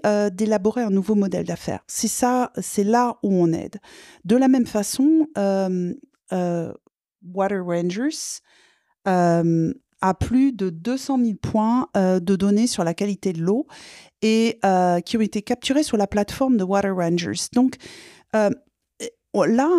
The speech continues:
on parlait de, d'impact direct sur les gens. Ce sont des lacs où vous allez vous baigner, vous ne savez même pas, vous ne connaissez pas la qualité de l'eau. Et, euh, il y a plus de vingt-cinq mille personnes qui ont été formées.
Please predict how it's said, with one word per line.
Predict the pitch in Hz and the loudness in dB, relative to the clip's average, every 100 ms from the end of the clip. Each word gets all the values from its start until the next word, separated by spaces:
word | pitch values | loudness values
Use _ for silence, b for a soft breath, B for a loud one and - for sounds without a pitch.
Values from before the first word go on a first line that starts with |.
| 294 202 | 0 -2
on | |
parlait | 196 220 233 214 | 0 2 2 2
de, | 208 196 | 0 0
d'impact | 202 214 226 - | 0 0 -4 -6
direct | 175 196 208 226 233 | -6 -4 -4 -4 -6
sur | - 180 | -10 -8
les | 180 196 | -6 0
gens. | 262 311 - | 4 4 0
Ce | - - | -8 -6
sont | 226 403 370 | -6 -2 0
des | 202 | 2
lacs | 202 320 - - | 0 -2 -6 -8
où | |
vous | 220 214 | -2 2
allez | 220 | 2
vous | 208 | 2
baigner, | 190 214 202 247 285 | 0 2 4 4 4
vous | 214 | 0
ne | 202 | -2
savez | 226 214 | 0 2
même | 220 269 | 4 2
pas, | 294 294 269 | 2 -2 -2
vous | 196 | -2
ne | 190 | 0
connaissez | 214 214 240 | 0 -2 -2
pas | 269 | -2
la | 247 | -2
qualité | 208 196 170 175 | -6 -10 -8 -8
de | 165 | -2
l'eau. | 214 320 B B B B B - | -2 -4 B B B B B 0
Et, | 214 202 190 196 | 2 4 2 0
euh, | 185 175 170 170 | 2 4 2 2
il | |
y | 180 | -2
a | |
plus | - 196 | -4 -4
de | 202 | 0
vingt-cinq | 277 285 - 262 | 2 2 0 2
mille | 240 233 | 2 2
personnes | 208 - 240 | -2 0 0
qui | 233 | 0
ont | 190 | -2
été | 196 | -4
formées. | - - - | -8 -6 -8